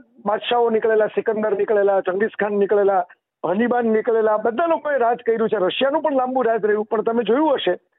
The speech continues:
કે જેટલી ઝડપથી અંગ્રેજી ભાષા ફેલાઈ, એટલી ઝડપથી બીજા સેનાપતિઓ પોતાની ભાષા ન ફેલાવી શક્યા. કારણ કે એમનો જે દ્રષ્ટિકોણ હતો એ શાસન ન હતો, એમનો દ્રષ્ટિકોણ છે એ શિક્ષણ અને વેપારનો નહોતો.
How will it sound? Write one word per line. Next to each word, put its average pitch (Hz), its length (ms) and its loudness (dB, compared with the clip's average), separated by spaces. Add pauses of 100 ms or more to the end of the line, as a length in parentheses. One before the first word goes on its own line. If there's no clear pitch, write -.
(220)
કે 233 80 0
જેટલી 202 460 -2
ઝડપથી 247 320 0
અંગ્રેજી 247 400 0
ભાષા 240 320 -2
ફેલાઈ, 233 400 -2 (300)
એટલી 247 280 0
ઝડપથી 262 340 0
બીજા 196 340 -2
સેનાપતિઓ 247 640 0
પોતાની 240 340 0
ભાષા 202 300 -2
ન 247 100 0
ફેલાવી 156 340 -4
શક્યા. - 280 -14 (600)
કારણ 220 140 0
કે 269 80 2
એમનો 254 540 2
જે 233 220 0
દ્રષ્ટિકોણ 226 680 -2
હતો 294 180 0
એ 269 40 2
શાસન 226 480 -2
ન 233 140 2
હતો, 175 400 0 (440)
એમનો 220 240 2
દ્રષ્ટિકોણ 262 600 0
છે 254 340 0 (520)
એ - 40 4
શિક્ષણ - 540 -2
અને 302 180 2
વેપારનો 262 500 0
નહોતો. 262 340 -2